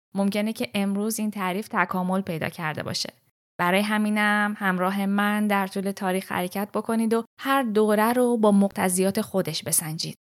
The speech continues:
جنبش اجتماعی یک فعالیت جمعیه.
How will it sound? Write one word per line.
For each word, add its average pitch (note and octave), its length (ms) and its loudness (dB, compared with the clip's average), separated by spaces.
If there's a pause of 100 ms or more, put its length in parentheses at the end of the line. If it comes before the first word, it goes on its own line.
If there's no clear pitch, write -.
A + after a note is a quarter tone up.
(220)
جنبش A3 340 4
اجتماعی G#3+ 540 2
یک A#3+ 280 4
فعالیت F3+ 480 0
جمعیه. E3 720 -2